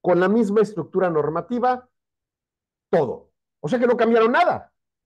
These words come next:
Nada más el partido, nada más la presunta voluntad, y, pues, los hoyos siguen y el transporte sigue y lo que sea, ¿no? Bueno,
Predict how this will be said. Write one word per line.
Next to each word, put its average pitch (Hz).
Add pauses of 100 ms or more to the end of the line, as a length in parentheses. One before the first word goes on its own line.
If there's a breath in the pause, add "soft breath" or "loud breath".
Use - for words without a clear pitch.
(160)
Nada 202
más 214
el 196
partido, 226
nada 214
más 208
la 180
presunta 185
voluntad, 156
y, 135
pues, 104
los 101
hoyos 156
siguen 156
y 113
el 101
transporte 110 (260)
sigue 131
y 82
lo 78
que -
sea, 65
¿no? 165 (680)
Bueno, 180